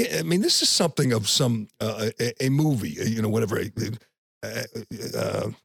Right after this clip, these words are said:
The Year of Living Dangerously, as, as Mel Gibson tries to make it to the airport. This is one of those kind of deals, where Americans, probably families, probably, you know, the young, you know, married couples that are there and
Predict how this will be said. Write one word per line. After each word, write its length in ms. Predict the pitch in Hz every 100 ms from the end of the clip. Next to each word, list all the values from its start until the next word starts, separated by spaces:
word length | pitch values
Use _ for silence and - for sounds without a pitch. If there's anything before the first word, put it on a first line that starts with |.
| _
The 140 | 107 147
Year 300 | 165 180 170
of 100 | 131
Living 320 | 151 135 113
Dangerously, 840 | 131 143 123 113 - - - 80
as, 180 | 107 104
as 340 | 107 - - 127
Mel 180 | 143
Gibson 420 | 131 156 127 127 107
tries 260 | 123 117
to 80 | 123
make 180 | 120 117
it 80 | 98
to 80 |
the 160 | 117 107
airport. 380 | 113 - 98 87
This 120 | 139
is 60 | 165
one 100 | 165
of 60 |
those 160 | 156 147
kind 240 | - 127
of 100 | 107 - -
deals, 360 | 139 104 101 - _ _ _ _ 127
where 120 | 139
Americans, 680 | 139 160 190 185 139 117 110
probably 400 | - 277 285 156
families, 800 | - - 117 160 185 113 95 -
probably, 340 | 147 180 156
you 160 | 120 -
know, 220 | 104 107
the 100 | 120
young, 340 | 120 135 147 117 -
you 100 | 127
know, 60 | 117
married 580 | 117 120 151 151 127
couples 480 | - 151 151 123 101
that 160 | 120 110
are 100 | 113
there 240 | 135 131
and 200 | 117 110